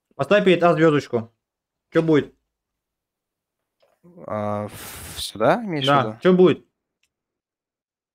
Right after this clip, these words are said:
Speaker 2: <clears throat> А, ошибка будет.
Speaker 1: Правильно, потому что нельзя звездочки д-, две, чтобы использовалось, правильно?
Speaker 2: Ага.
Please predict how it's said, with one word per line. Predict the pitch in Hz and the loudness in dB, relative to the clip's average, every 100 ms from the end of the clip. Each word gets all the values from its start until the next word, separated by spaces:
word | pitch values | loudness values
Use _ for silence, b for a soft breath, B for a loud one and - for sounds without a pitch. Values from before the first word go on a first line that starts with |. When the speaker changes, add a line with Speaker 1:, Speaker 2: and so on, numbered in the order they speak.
| _ _ - | _ _ -6
Speaker 2:
<clears throat> | - _ 175 165 117 - _ _ _ _ _ _ _ _ _ _ | -6 _ 2 2 -2 -12 _ _ _ _ _ _ _ _ _ _
А, | - 98 92 92 | -6 -2 0 0
ошибка | 92 - 113 - 208 | -2 -2 -6 -8 -8
будет. | 147 110 - b b b b _ - | -6 -6 -10 b b b b _ -4
Speaker 1:
Правильно, | 131 127 | -2 -2
потому | 113 | -6
что | 107 | -10
нельзя | 131 127 | -2 -2
звездочки | 107 110 98 - | -2 -6 -10 -12
д-, | 104 98 - | -16 -16 -12
две, | 101 107 | -8 -6
чтобы | 95 95 95 | -8 -12 -14
использовалось, | - 101 98 92 | -10 -10 -8 -12
правильно? | - 120 123 92 _ _ _ - | -10 -8 -8 -12 _ _ _ -14
Speaker 2:
Ага. | 104 104 98 | -12 -12 -14